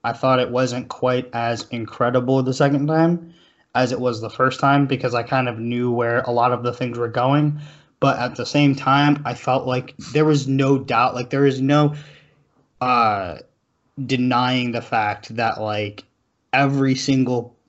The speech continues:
part in the movie was so expertly planned and intentional and well-crafted that, like, I was still blown away. Like, I was still just like, "This is amazing." It was so, so good. Um,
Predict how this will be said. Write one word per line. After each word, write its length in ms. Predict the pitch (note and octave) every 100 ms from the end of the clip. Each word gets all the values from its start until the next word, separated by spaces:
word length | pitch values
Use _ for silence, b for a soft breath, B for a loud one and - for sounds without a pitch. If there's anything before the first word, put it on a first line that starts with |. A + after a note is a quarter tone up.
| -
part 420 | - - B2 B2
in 140 | C3 B2+
the 60 |
movie 420 | B2 B2 B2 B2+ C3
was 260 | A#2+ A#2
so 360 | - C3 B2+ B2+
expertly 760 | A#2 - - C3 B2 A#2+ A2+ b b b
planned 640 | - - D3 C#3+ C#3 C3+ C3+
and 100 | B2+
intentional 800 | G#2+ - C3+ C3+ D3 C3+ B2+ B2 -
and 320 | A#2 A2 G#2 b b b b b
well-crafted 920 | A2 A#2+ B2+ - A2 A#2 - C3 A#2+
that, 240 | A#2 A#2 -
like, 480 | G#2+ A2 G#2+ - - _ _ _ b b b b b -
I 60 | C3
was 100 | B2+
still 180 | C#3+ A#2
blown 260 | A#2 G2+
away. 220 | G#2+ G2 G2+
Like, 160 | C3
I 80 | D3
was 120 | D3
still 280 | - E3 D#3+
just 260 | C#3 C#3 -
like, 280 | A#2+ A#2 -
"This 180 | C3
is 140 | B2 A2
amazing." 500 | G#2+ G2+ G2+ G#2 A#2+
It 80 | B2
was 200 | A#2+ A2+
so, 520 | - A#2+ A#2 A2 A2
so 260 | A2 A2 G2+
good. 260 | G#2 G2 - B B B B B -
Um, 640 | B2 A#2 G#2+ G#2+ G2